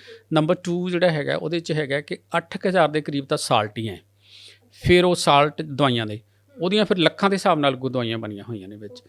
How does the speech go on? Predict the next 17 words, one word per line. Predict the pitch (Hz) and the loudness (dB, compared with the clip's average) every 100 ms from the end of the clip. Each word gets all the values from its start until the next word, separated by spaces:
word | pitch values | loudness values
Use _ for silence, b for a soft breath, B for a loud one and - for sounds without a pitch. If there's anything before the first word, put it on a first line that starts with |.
| b b b _ | b b b _
ਤੇ | 165 160 151 | 0 0 0
ਸਰਕਾਰ | 175 160 160 | -2 4 4
ਕਿਵੇਂ | 160 175 | 4 -2
ਕਹਿ | 175 | 0
ਸਕਦੀ | 165 175 165 | -2 -2 -2
ਹੈ | 160 | -4
ਵੀ | |
ਤੁਹਾਨੂੰ | 160 160 139 | -2 -2 0
ਜਿਹੜੀਆਂ | 131 151 139 | -4 -4 -4
ਹੈਗੀਆਂ | 127 127 | -4 -4
ਨੇ | 127 | -4
ਦਵਾਈਆਂ, | 120 120 120 120 123 101 - | -6 -6 -6 -6 -8 -12 -18
ਸਾਰੀਆਂ | - - 131 127 | -16 0 0 0
ਦਵਾਈਆਂ | 127 120 120 | -2 -4 -4
ਫ੍ਰੀ | 120 120 | -6 -8
ਮਿਲਦੀਆਂ | 120 107 | -8 -8
ਨੇ? | 110 | -10